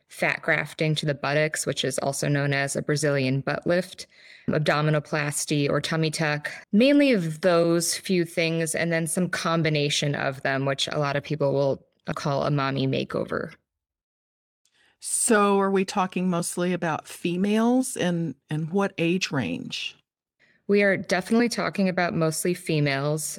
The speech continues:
Speaker 1: Men are not exempt from any of this, but in my experience, it tends to be women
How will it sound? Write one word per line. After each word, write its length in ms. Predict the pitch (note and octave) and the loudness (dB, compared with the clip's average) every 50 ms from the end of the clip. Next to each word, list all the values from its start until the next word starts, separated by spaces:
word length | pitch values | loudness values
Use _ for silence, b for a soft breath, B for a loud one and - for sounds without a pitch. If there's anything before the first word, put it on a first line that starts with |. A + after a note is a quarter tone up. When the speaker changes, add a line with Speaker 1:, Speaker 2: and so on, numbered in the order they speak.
| - | -6
Speaker 1:
Men 380 | - F3 F3 E3 D#3+ E3+ E3+ D#3+ | -2 0 0 2 2 0 0 0
are 400 | - - D3+ D#3 D3+ D3+ D3+ - - | 0 0 0 2 2 2 0 0 0
not 280 | D#3+ D#3 D3+ D3+ - | 0 0 0 0 -2
exempt 420 | - D#3 D3 D#3 E3 D#3 D#3 D#3 - | -2 -2 0 0 0 0 0 -2 -4
from 200 | - E3+ D3+ - | -2 -2 0 0
any 240 | D3 D3 D3 C#3+ | 0 2 2 2
of 160 | C#3+ C#3+ C3 C#3+ | 0 0 0 0
this, 260 | D3 C3+ D3 - - | 0 0 0 -2 -4
but 380 | D#3 C#3+ D#3 C#3+ C#3 - b b b b b b b b | -4 -2 -2 0 -2 -2 b b b b b b b b
in 140 | - E3 E3 | -2 0 0
my 140 | D#3 D3+ D3+ | 2 2 0
experience, 720 | D3 D3+ - - - - D3+ D3 D3+ D3+ D3 D3 D3 D3 F3 | 0 -2 -4 -2 0 0 2 2 2 2 2 0 -2 -2 -4
it 100 | - - | -4 -4
tends 340 | - - E3 E3 E3 D#3+ - | -4 -4 -2 -2 -2 -2 -2
to 120 | - F3 | -2 -2
be 460 | D#3+ D3+ D3+ D3 C#3+ C#3+ C#3+ C#3+ - - - - | -2 0 0 2 2 2 2 0 0 -2 -4 0
women 520 | - G#3 G#3+ G#3+ G#3+ G#3 G#3 G#3 G#3 G#3 | 2 2 4 4 4 4 4 4 4 4